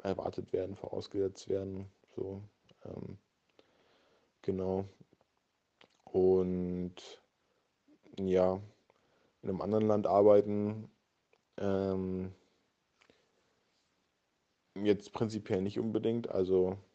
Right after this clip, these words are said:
ich weiß halt auch nicht, wo es unbedingt besser ist. Also in skandinavischen Ländern soll es halt besser sein, hab ich so gehört, so ein bisschen. Oder in der Schweiz soll es halt auch besser sein. In der Schweiz verdient man wohl vor allen Dingen sehr viel besser. Ich weiß nicht, wie es um die Überstunden ist. Ähm,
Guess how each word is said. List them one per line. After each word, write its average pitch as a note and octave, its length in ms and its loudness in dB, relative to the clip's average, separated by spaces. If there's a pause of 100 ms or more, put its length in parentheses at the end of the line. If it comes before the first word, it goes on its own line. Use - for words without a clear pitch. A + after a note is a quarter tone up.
(1040)
ich - 100 -20
weiß F#2+ 160 4
halt F#2+ 100 6
auch F#2 120 2
nicht, G2 260 -2 (160)
wo F#2+ 140 -4
es G2+ 120 -4
unbedingt G2 300 -2
besser G#2 220 2
ist. A2 100 2
Also F#2 240 0
in F#2+ 80 0
skandinavischen F#2 640 -2
Ländern G#2+ 240 0
soll G2+ 100 4
es G2 80 -4
halt G2+ 240 -2
besser G#2 300 0
sein, G2 400 -2
hab F#2 120 -2
ich G#2 100 -10
so - 100 -6
gehört, G2+ 520 4
so - 80 -6
ein G2+ 60 -4
bisschen. G2 420 -4
Oder F2+ 140 -2
in F2+ 80 -8
der F2+ 80 -2
Schweiz F#2+ 440 0
soll G2+ 100 -4
es - 80 -10
halt - 100 -6
auch - 220 -4
besser G2+ 240 -8
sein. G2 160 -2
In F#2 40 -4
der F2+ 100 -2
Schweiz F#2 260 0
verdient F#2+ 260 -4
man G#2 200 -2
wohl G#2 220 4
vor - 180 -4
allen G2 100 -4
Dingen G2+ 120 -4
sehr G2 120 0
viel - 140 -8
besser. - 260 -2
Ich - 120 -8
weiß G2 140 -4
nicht, G2 160 -8
wie G2 60 -4
es - 100 -14
um F#2 80 -6
die F2+ 80 -6
Überstunden G#2+ 480 -2
ist. G2+ 300 -6 (1160)
Ähm, F2+ 680 -6